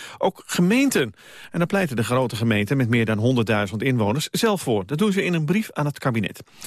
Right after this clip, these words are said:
De financiële gezondheid van gemeenten is belangrijk. En het wordt steeds belangrijker nu het Rijk steeds meer taken doorschuift naar gemeenten...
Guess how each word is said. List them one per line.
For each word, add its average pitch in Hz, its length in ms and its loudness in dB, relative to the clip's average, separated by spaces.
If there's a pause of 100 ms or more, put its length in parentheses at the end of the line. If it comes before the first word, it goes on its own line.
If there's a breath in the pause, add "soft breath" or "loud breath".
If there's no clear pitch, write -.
(340 loud breath)
De - 80 0
financiële 160 440 2
gezondheid 143 460 0
van 131 140 -4
gemeenten 120 380 0
is 110 100 -2
belangrijk. 117 920 0
En - 80 -2
het 113 100 0
wordt 104 160 -4
steeds 117 220 -2
belangrijker 117 680 2
nu 123 140 4
het 120 100 0
Rijk 113 300 0
steeds - 380 -2
meer 120 240 0
taken 113 380 -2
doorschuift 143 560 0
naar 113 140 0
gemeenten... 110 460 0